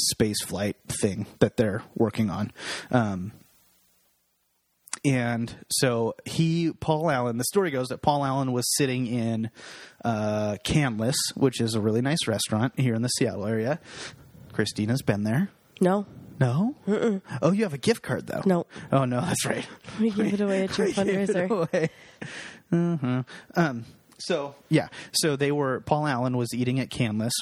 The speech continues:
Speaker 1: with the C E O of Boeing. And the C E O of Boeing said, "Hey, you know, I, I bet that," uh, they were talking about the Seahawks and, and said, you know, "I bet, um, basically, I,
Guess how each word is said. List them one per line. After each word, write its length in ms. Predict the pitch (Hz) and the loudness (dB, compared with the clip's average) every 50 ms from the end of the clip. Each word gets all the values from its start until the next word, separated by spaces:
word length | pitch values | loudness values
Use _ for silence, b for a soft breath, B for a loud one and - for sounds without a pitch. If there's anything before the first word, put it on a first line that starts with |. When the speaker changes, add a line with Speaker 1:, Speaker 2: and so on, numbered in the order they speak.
| - | -2
Speaker 1:
with 360 | - 120 117 113 110 110 107 - - - - | 0 2 2 2 2 0 -2 -4 -8 -12 -10
the 340 | 117 113 117 113 113 110 110 107 - | -2 0 0 0 2 0 0 0 0
C 220 | - 139 120 101 123 | 2 2 2 4 4
E 40 | 117 | 2
O 60 | 113 113 | 4 2
of 100 | 110 104 | 0 -2
Boeing. 560 | 113 113 120 123 120 92 - 69 65 71 - - B B B B B B B B | 0 0 0 0 0 -4 -6 -8 -10 -10 -10 -12 B B B B B B B B
And 420 | 131 127 117 113 110 107 110 110 | 0 0 2 2 0 0 -2 -2
the 60 | 107 113 | -2 -2
C 280 | - - 143 143 131 | -2 0 0 2 2
E 60 | 131 | 2
O 80 | 127 117 | 2 2
of 120 | 113 110 | 0 -2
Boeing 400 | 110 123 135 151 151 131 113 113 113 | 0 2 2 2 2 0 -2 -2 -2
said, 200 | - 120 117 110 | 0 -2 0 0
"Hey, 240 | 120 151 175 185 156 | 0 0 0 0 0
you 160 | 131 120 120 | 0 0 0
know, 260 | 120 117 113 113 110 - | 0 0 0 0 -2 0
I, 220 | - 120 120 104 - | 0 0 0 0 0
I 140 | 113 117 120 | 0 0 0
bet 300 | 123 127 131 120 - - | 2 0 0 0 0 0
that," 160 | 131 120 117 | 0 2 2
uh, 320 | 120 110 107 110 107 107 - B B B B B B | 0 0 0 -2 -2 -4 -4 B B B B B B
they 120 | - 127 113 | 0 2 2
were 100 | 117 117 | 2 0
talking 320 | - 120 117 - - 120 | 2 0 0 2 0 0
about 280 | 117 110 120 117 107 - | 0 2 0 0 0 -2
the 80 | 113 - - | -4 -2 0
Seahawks 540 | 127 120 113 113 107 104 107 110 - - - | 0 2 2 2 0 0 -2 -2 -2 -2 0
and, 240 | 113 107 104 98 - | 0 0 0 0 0
and 260 | 113 110 107 107 98 - - - - | 0 0 0 0 -4 -4 -4 0 2
said, 220 | 127 113 107 107 | 2 2 2 2
you 80 | 110 113 | 0 0
know, 160 | 113 107 104 | 0 0 0
"I 80 | 107 110 | -2 -2
bet, 300 | 107 - - 107 98 - _ _ - | -2 0 0 0 0 -2 _ _ -8
um, 400 | - 98 85 78 65 - 65 - - - | -6 -4 -4 -4 -4 -6 -8 -8 0 2
basically, 420 | 147 127 113 - 120 - 117 110 | 2 2 2 -2 -2 -2 0 0
I, 140 | 104 107 - | 0 -2 -2